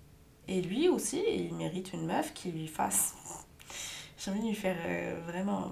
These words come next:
bon, je dirais pas ce qu'il mérite, mais c'est juste que c'est,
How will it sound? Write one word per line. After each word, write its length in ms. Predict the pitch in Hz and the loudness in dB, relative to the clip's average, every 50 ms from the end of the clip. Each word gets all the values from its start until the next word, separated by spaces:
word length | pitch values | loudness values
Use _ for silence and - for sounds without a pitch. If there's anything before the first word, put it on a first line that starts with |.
| - - | -6 -8
bon, 200 | - 160 160 - - - | -8 -8 -8 -8 -10 -12
je 80 | 175 | -10
dirais 220 | - - 160 160 160 | -10 -8 -8 -8 -8
pas 100 | - 190 | -6 -6
ce 100 | - - | -6 -4
qu'il 120 | - 185 | -4 -2
mérite, 360 | 175 175 175 202 240 233 - 208 | -2 -2 -2 -2 -2 -2 0 0
mais 360 | 190 185 185 190 208 285 - - - - - - - - - - - - - - - - - - - - - - - - - | 0 2 2 0 0 -2 -4 -6 -12 -20 -20 -20 -20 -20 -20 -20 -20 -20 -20 -20 -20 -20 -20 -20 -20 -20 -20 -20 -20 -14 -10
c'est 180 | - - - | -8 -6 -4
juste 360 | 165 170 190 208 196 - - - | -4 -4 -6 -6 -8 -10 -14 -16
que 120 | - - 170 | -12 -10 -8
c'est, 260 | - - - 185 | -8 -8 -8 -10